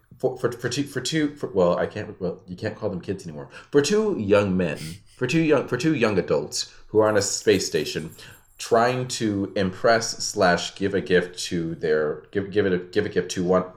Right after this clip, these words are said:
to a, to a high-ranking officer slash dad. It's like,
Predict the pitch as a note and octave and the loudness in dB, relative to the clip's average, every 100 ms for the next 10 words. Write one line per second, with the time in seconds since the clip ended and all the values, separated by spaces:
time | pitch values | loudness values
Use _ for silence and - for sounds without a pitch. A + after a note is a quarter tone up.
0 | - _ _ - F#2 E2+ D#2 D#2 - - | -20 _ _ -8 -2 0 0 -6 -16 -20
1 | _ _ G2+ F2+ E2+ - A2 A2 - F#2 | _ _ -6 0 0 2 4 4 2 -2
2 | F#2 F#2 - F2 - F2 D#2 - - - | -2 -2 -4 -4 0 2 2 0 -6 2
3 | E2 C#2 C#2 - - - _ G#2 A#2 A2+ | 4 4 -2 -8 -18 -20 _ -4 4 4
4 | A2+ | 2